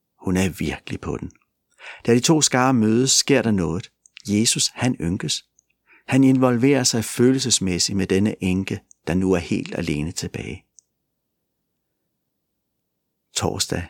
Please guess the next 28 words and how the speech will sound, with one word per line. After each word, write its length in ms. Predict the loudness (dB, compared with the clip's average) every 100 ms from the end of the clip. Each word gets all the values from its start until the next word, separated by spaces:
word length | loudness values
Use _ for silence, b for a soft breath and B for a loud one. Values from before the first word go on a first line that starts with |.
| _
er 100 | -8
kirkens 440 | 0 0 0 -4
traditionelle 520 | -4 -4 0 2 2
fællesskabsdag. 880 | 2 0 2 0 -2 -6 -4 -6 -8 _ _ _ _ _ _ 2
Det 80 |
var 60 | 4
den 200 | 4 2
dag 200 | 2 2
i 60 | 0
påskeugen, 920 | 0 2 2 -2 -4 -2 0 -2 -4 _ -2
Jesus 360 | 0 0 -2
indstiftede 600 | -2 -2 0 -4 -2 -2
nadveren, 640 | 0 0 0 0 -4 -4
og 160 | -6 -4
han 140 | -2
sagde, 380 | -2 0 0 -2 -6 b b _ _ _ _ _ _ _ _ _ _ _
at 360 | -4 -2 -2 -10 _ _ _ _
han 200 | -4 -2
altid 480 | -2 -2 -2 -4 -2
vil 180 | -4 -4
være 200 | -4 -6
hos 320 | -8 -8 -8
os, 260 | -8 -14 -16 _ _ _ _ _ _
i 100 | -10
brødet 400 | -4 0 2 2
og 180 | -2 -2
i 20 |
vinen. 260 | -2 -4 -8